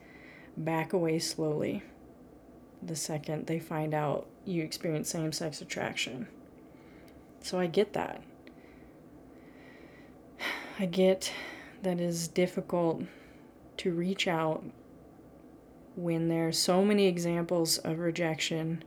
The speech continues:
whether personally or just knowing about things that have happened in the past. A few things that I think are true for everyone,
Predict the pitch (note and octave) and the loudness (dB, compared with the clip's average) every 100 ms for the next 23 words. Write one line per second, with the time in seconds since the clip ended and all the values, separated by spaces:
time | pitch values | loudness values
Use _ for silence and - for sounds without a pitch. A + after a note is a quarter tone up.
0 | - - - - - - - F3 D#3+ D#3 | -16 -20 -20 -20 -20 -16 -2 2 2 2
1 | - F#3+ G3 A3+ A3+ A3+ A3+ A3 F3 E3 | 4 4 6 4 6 8 6 4 2 0
2 | E3 D#3+ - - - - - - - - | 0 2 2 2 -2 -6 -12 -18 -20 -20
3 | - - - - F3+ E3 E3 F3 E3+ E3+ | -20 -20 -20 -8 -4 0 2 2 0 0
4 | E3+ E3+ F3 E3+ E3+ F3 F3 - D#3+ D#3+ | 0 0 0 2 2 0 0 -2 -6 -2
5 | D#3+ D#3+ D#3+ D#3+ - - - - - - | -4 -2 -6 -8 -8 -8 -6 -8 -8 -12
6 | - - - - - - - - - - | -20 -20 -20 -20 -20 -20 -20 -20 -20 -20
7 | - - - - - - - - - - | -20 -20 -20 -20 -20 -18 -18 -16 -16 -16
8 | - - - - G3+ - B3 C4 - A3 | -16 -18 -12 -4 -2 6 8 6 4 4
9 | G#3 G#3+ G3+ - - - - F#3+ G3 F#3+ | 6 6 4 0 -8 -18 -8 2 6 8
10 | F3+ - - - - - - - - - | 8 4 -6 -10 -16 -20 -20 -20 -20 -4
11 | F3+ F#3+ G3 G#3 G3+ F#3 - G3+ G3+ - | 4 4 6 4 4 4 4 2 2 4
12 | F3+ F3+ F3+ F3 E3+ F3+ | 4 4 4 4 4 2